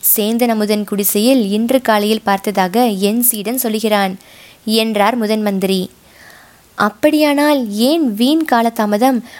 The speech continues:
மற்ற காரியங்கள் எல்லாம் அப்புறம் பார்த்து கொள்ளலாம். நாமே போய் அழைத்து வருவோம். தாங்கள் வருவதற்கில்லாவிட்டால் நான் போய் வருகிறேன். வானதி,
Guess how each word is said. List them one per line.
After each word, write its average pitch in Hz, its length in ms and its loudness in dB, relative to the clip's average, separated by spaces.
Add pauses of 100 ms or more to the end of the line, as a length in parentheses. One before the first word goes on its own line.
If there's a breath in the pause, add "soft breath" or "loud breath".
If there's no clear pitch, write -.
மற்ற 196 320 0
காரியங்கள் 262 540 2
எல்லாம் 226 360 0
அப்புறம் 254 380 0
பார்த்து 214 300 -2
கொள்ளலாம். 220 460 0 (280 loud breath)
நாமே 196 520 2
போய் 247 280 2
அழைத்து 226 280 0
வருவோம். 214 420 2 (320 loud breath)
தாங்கள் 208 340 0
வருவதற்கில்லாவிட்டால் 214 1200 2
நான் 202 420 2
போய் 254 160 2
வருகிறேன். 220 520 0 (380 loud breath)
வானதி, 214 360 2